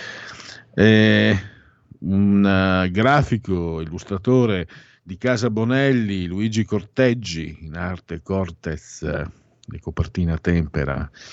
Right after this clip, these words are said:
ha giocato nella Roma e nella Lazio Ciccio Cordova, che è stato anche marito di Simona Marchini, che era,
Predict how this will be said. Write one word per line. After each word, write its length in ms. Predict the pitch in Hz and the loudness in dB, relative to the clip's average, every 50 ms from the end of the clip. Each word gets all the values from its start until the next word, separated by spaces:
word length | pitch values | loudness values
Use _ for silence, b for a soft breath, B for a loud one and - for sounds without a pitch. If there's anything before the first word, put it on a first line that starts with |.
| B B B B B B B B | B B B B B B B B
ha 60 | B 110 | B 2
giocato 480 | 113 131 123 - 165 156 147 - 120 | 4 4 6 6 6 6 6 4 4
nella 320 | 120 139 156 160 156 135 120 | 4 6 4 4 4 4 4
Roma 440 | 120 127 139 143 139 131 131 123 | 4 4 4 4 2 0 0 -2
e 40 | 113 | -2
nella 300 | 110 113 117 117 110 107 | -4 -4 -4 -4 -4 -4
Lazio 580 | 104 101 101 101 98 95 - - - 92 95 90 | -4 -4 -4 -4 -6 -8 -10 -10 -8 -6 -6 -6
Ciccio 600 | - - - 120 110 - - - - 107 101 92 | -6 -8 -8 -8 -8 -8 -8 -6 -4 -2 -4 -4
Cordova, 800 | 101 - 98 92 90 87 80 78 71 76 82 78 73 78 73 76 | -4 -4 -2 -2 -2 -2 -6 -8 -8 -8 -8 -6 -6 -6 -6 -6
che 80 | 73 - | -8 -10
è 40 | - | -8
stato 220 | - 87 - 101 | -8 -6 -4 -4
anche 160 | 95 90 92 | -2 0 0
marito 420 | 87 85 90 101 98 95 90 - - | 2 2 2 2 2 2 0 0 0
di 140 | - 82 90 | -4 -6 -6
Simona 440 | - - - 85 90 92 95 92 85 | -4 -4 -2 0 2 4 4 4 4
Marchini, 720 | 82 82 80 - - - - 90 87 82 80 80 76 71 | 2 2 0 -2 -6 -4 0 2 2 4 4 2 0 0
che 140 | - 82 82 | 0 2 2
era, 280 | 82 80 80 76 78 | 2 2 2 0 -2